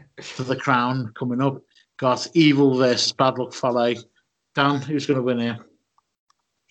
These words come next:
Speaker 1: It's not gonna be us. Um, I don't know. <laughs>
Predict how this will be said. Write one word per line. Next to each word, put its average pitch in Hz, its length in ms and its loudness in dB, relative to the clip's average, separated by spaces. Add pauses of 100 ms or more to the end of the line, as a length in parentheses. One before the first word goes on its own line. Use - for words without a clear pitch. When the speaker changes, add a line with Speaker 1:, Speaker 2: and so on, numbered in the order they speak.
(200)
Speaker 1:
It's 160 140 0
not 190 160 8
gonna 175 160 10
be 165 160 10
us. 151 300 8 (400)
Um, 190 540 4 (200)
I 175 60 0
don't 160 120 -2
know. 160 200 6
<laughs> 113 120 -2